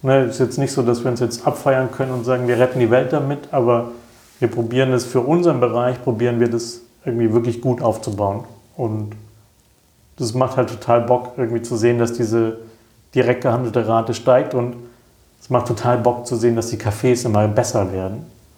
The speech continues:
weil wir, und das ist ein ganz großer Teil der Wahrheit, wir kriegen einfach viel bessere Qualitäten dadurch.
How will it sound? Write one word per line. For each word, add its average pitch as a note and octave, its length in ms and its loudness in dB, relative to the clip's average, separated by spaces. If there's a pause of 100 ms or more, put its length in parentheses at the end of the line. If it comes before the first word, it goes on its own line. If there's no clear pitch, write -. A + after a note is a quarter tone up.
(140)
weil A2+ 240 2
wir, A2+ 260 2 (640)
und A2 160 0
das A2+ 120 4
ist A2+ 120 2
ein A#2 80 0
ganz A#2+ 200 2
großer B2 300 -2
Teil A#2 220 0
der A2+ 160 2
Wahrheit, A#2 320 0
wir G#2+ 80 0
kriegen A#2 260 -4
einfach G#2+ 200 -4
viel - 280 -4
bessere B2 380 0
Qualitäten A2+ 640 0
dadurch. D3+ 360 -6